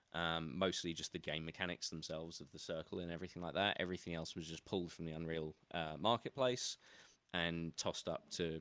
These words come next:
kinda make a quick buck. And it wasn't until, uh, it wasn't until Microsoft came in, um, I think when they ported it to Xbox, that the engine got a significant rewrite, um, because obviously the, the pub G development team didn't have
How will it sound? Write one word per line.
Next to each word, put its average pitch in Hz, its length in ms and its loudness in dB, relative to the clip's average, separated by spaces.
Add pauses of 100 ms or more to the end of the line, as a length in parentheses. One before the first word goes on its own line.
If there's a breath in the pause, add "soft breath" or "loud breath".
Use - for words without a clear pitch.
(120)
kinda 80 160 -4
make 78 200 -4
a - 20 -18
quick - 260 -6
buck. - 380 0
And 92 100 0
it 76 80 0
wasn't 98 360 0
until, 92 720 0 (600 soft breath)
uh, 85 360 2
it - 40 -6
wasn't 120 200 0
until 113 180 0
Microsoft 107 680 4
came 214 300 2
in, 226 360 4 (640)
um, 110 360 6
I - 60 0
think 139 440 0
when 131 120 2
they 123 120 6
ported 117 520 0
it - 160 2
to - 180 -4
Xbox, - 760 2
that - 100 -4
the 95 160 2
engine 98 300 0
got 92 160 0
a - 40 -6
significant 92 1000 -4
rewrite, 101 920 -2 (540 loud breath)
um, 90 580 4
because - 240 0
obviously 95 300 4
the, 87 520 2
the - 80 -8
pub 92 220 -6
G 87 140 -2
development 80 360 -2
team 85 220 -2
didn't 82 300 -4
have 82 320 -2